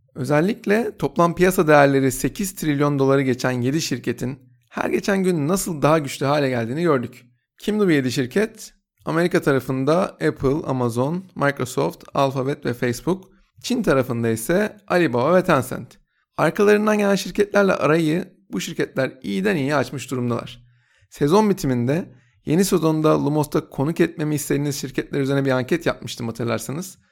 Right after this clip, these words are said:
Bu ankette özellikle Çin merkezli şirketlerle ilgili daha fazla bilgi almak istediğinizi görünce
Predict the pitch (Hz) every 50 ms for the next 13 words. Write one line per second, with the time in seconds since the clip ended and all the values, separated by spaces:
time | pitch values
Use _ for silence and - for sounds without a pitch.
0 | _ _ _ _ _ _ _ _ - 156 170 180 180 170 - 165 156 147 - -
1 | 208 214 214 208 - - _ - - 127 139 147 170 214 - - 190 160 - _
2 | - - - 202 202 190 175 151 139 - 165 147 139 135 - - 151 135 - 160
3 | - - - 170 175 175 156 143 131 123 123 120 123 123 135 - - - - -
4 | 135 156 175 180 180 147 135 131 123 127 127 131 143 151 151 139 120 120 - -
5 | - 135 120 113 113 110 113 113 123 139 156 156 143 131 151 165 190 - - _